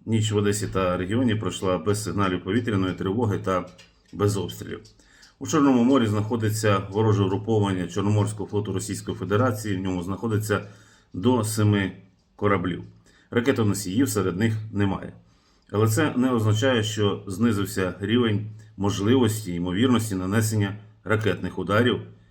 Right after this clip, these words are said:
крилатими ракетами морського базування типу «Калібр».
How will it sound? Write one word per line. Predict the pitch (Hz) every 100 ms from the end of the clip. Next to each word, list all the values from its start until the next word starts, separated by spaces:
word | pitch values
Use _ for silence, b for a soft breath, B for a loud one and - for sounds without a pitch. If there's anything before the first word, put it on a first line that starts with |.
| b
крилатими | - 92 113 131 113
ракетами | 104 104 107 107 101
морського | 92 - 104 98
базування | 87 87 98 107 107
типу | 107 92 95 90 - _ _ _ _
«Калібр». | - 98 95 -